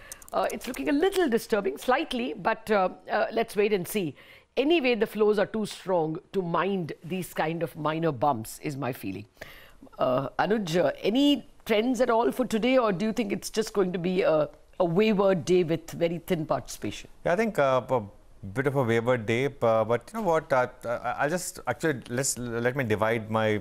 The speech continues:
Speaker 2: you know, uh, analysis in two parts. Uh, uh, I think firstly for twenty twenty-one, uh, the economy facing stocks may continue to do well,
Speaker 1: Mm.
Speaker 2: because that's one area. And you know, we don't re-, remember this at times,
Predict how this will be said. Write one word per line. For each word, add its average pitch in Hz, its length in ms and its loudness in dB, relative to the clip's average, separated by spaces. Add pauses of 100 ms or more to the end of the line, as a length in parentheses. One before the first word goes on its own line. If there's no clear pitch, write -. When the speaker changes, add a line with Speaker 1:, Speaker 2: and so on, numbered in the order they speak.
(120)
Speaker 2:
you 107 100 -2
know, 107 280 -2
uh, 101 160 2 (340)
analysis 107 460 0
in 110 100 -2
two 110 160 -2
parts. 82 420 -2
Uh, 92 140 0 (320)
uh, 107 140 -2
I 127 100 0
think 160 140 -4
firstly 143 460 0
for 135 420 0 (140)
twenty 117 320 -4
twenty-one, 120 640 -2 (460)
uh, 98 380 2 (440)
the 131 140 -2
economy 156 420 0
facing 151 320 -2
stocks 123 340 -2
may 127 140 -2
continue 113 380 -4
to 110 80 -2
do 92 160 -2
well, 80 200 -4 (120)
Speaker 1:
Mm. 175 80 -6
Speaker 2:
because 110 340 -2
that's 110 380 -2
one 110 180 0
area. 110 380 0 (380)
And - 120 -4
you - 60 -10
know, 127 240 -8 (420)
we 135 160 -4
don't 135 240 -2
re-, 120 140 -2 (160)
remember 120 480 0
this 131 160 0
at 117 180 -4
times, 120 380 -2